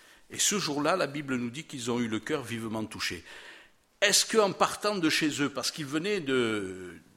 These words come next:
du, du monde, enfin du monde d'alors, de tout le bassin méditerranéen, de toute,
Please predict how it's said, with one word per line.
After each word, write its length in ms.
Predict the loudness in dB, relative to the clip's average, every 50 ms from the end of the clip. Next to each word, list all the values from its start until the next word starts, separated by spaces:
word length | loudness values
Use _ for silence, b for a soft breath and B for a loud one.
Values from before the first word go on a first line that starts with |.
| -20 -20 -20
du, 120 | -20 -18
du 180 | -14 -12 -6 -2
monde, 340 | 0 2 2 2 0 -2 -4
enfin 280 | -4 -4 -4 -4 -4
du 160 | -4 -6 -6
monde 260 | -4 -4 -4 -4 -4 -4
d'alors, 540 | 0 2 2 4 4 4 2 2 -2 -6 -8
de 120 | -8 -10
tout 220 | -10 -10 -10 -10 -8
le 120 | -8 -10
bassin 440 | -10 -10 -8 -6 -4 -4 -4 -4 -4
méditerranéen, 840 | -6 -6 -6 -8 -10 -10 -10 -8 -8 -6 -6 -4 -2 0 0 0 -2
de 120 | -2 -4
toute, 320 | -8 -8 -10 -12 -8 -6